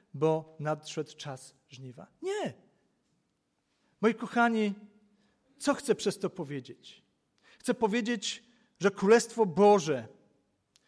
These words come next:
jest rzeczywistością dla nas niewidzialną, a realną, prawdziwą,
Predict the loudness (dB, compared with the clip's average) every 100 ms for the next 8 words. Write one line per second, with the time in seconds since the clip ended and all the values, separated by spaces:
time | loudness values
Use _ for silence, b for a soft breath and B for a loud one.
0 | _ _ -2 0 -2 -4 -2 -4 0 -2
1 | 0 0 0 0 -2 -2 -2 2 4 4
2 | 2 0 0 2 2 4 4 4 2 -2
3 | -4 0 0 0 -2 -2 -2 -4